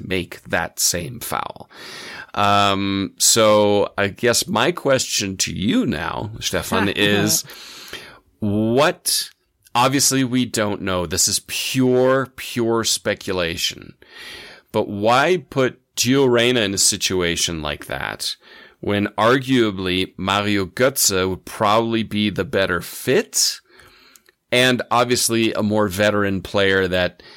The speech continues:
Speaker 1: you know, you maybe need in a situation like that?
Speaker 2: Well, I think Lucien Favre, first of all, knows that Gio Reyna can play in the more central position, and he's just watched him against Werder Bremen, had good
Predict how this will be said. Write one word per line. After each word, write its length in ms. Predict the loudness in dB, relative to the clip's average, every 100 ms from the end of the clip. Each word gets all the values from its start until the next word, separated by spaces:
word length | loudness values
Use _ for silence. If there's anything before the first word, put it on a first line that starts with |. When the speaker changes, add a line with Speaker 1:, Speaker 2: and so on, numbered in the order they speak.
| -20 -20 _ _ _ _ -6
Speaker 1:
you 140 | -2
know, 120 | 0
you 180 | 0 0
maybe 420 | 2 2 2 0
need 420 | 2 2 4 4
in 120 | 2 0
a 60 |
situation 720 | 0 0 -4 -4 -4 -4 -4
like 200 | -8 -10
that? 240 | -8 -8 -10 _ _ _ _ _ -10 0
Speaker 2:
Well, 240 | 2 2 0
I 160 | -2
think 460 | 0 0 0 -2 -6
Lucien 440 | -2 0 0 0 -2
Favre, 800 | 2 2 2 0 2 2 0 -4 -10 -16 _ _ _ -8
first 260 | 0 2 2
of 140 | 0
all, 140 | 0
knows 300 | 2 2 2
that 120 | 0 2
Gio 260 | 4 4
Reyna 300 | 4 2 0
can 240 | -2 -4 -2
play 340 | 0 2 0
in 200 | 0 0
the 60 | 2
more 220 | 2 2
central 340 | 0 -2 -2
position, 480 | -4 0 0 2 0
and 140 | 0 2
he's 300 | 2 2 2
just 300 | 0 0 0
watched 280 | 0 0
him 100 | 0
against 440 | 0 0 -2 -4 0
Werder 240 | 2 2
Bremen, 460 | 2 2 2 2 0
had 280 | 0 -2 0
good 220 | 0